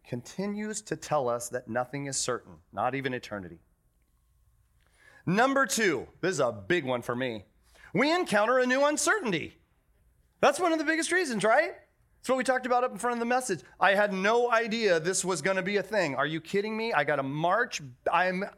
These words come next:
almost into Home Depot, and I gotta march back and get a mask? A mask. I n-, had no idea. A new uncertainty. And we go, "I thought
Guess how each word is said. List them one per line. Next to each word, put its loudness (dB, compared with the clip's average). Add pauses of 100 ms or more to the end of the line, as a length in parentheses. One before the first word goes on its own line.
(160)
almost 2
into -2
Home 2
Depot, 2 (200)
and 6
I 4
gotta 6
march 2
back 2
and 0
get 0
a 2
mask? 2 (420)
A 6
mask. 2 (1500)
I 6
n-, 2
had 2
no 2
idea. 0
A 4
new -2
uncertainty. -4 (400)
And 2
we 0
go, 2 (180)
"I 4
thought 4